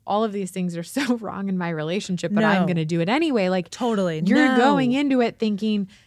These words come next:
Speaker 1: "This is the person I'm spending my life with."
Speaker 2: Yes, we're building a family. This is what we're doing.
Speaker 1: The problem is that while beautiful and rewarding, and ultimately for me is what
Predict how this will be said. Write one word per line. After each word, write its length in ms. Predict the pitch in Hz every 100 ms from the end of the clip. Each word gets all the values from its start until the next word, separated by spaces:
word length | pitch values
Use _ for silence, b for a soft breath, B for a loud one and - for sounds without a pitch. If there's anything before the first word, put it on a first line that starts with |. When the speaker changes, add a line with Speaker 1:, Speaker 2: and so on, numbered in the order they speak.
| B
Speaker 1:
"This 240 | 190 233 240
is 120 | 220
the 60 | 220
person 300 | 233 - 214
I'm 80 |
spending 420 | 190 - 196 202 190
my 160 | 180
life 520 | 180 151 180 320 -
with." 300 | 170 156 -
Speaker 2:
Yes, 360 | 202 156 151 -
we're 100 | 185
building 320 | 170 175 170 185
a 40 |
family. 320 | 175 160 160 156
This 180 | 165 156
is 80 | 160
what 100 | -
we're 80 |
doing. 300 | 170 226 147 -
Speaker 1:
The 160 | 196 226
problem 640 | - 214 226 262 269 233
is 560 | 156 - - 214 - _ -
that 300 | 208 226 202
while 680 | 208 214 220 220 220 214 _ _
beautiful 1040 | 208 208 220 247 - 262 254 254 262 254 _ _ _ -
and 220 | 208 202
rewarding, 800 | 208 185 180 202 208 220 233 214
and 100 | 185 -
ultimately 480 | 202 208 214 214 196
for 200 | - 196
me 600 | 175 170 170 190 208 226 b b
is 260 | - 202 190
what 320 | 190 185 180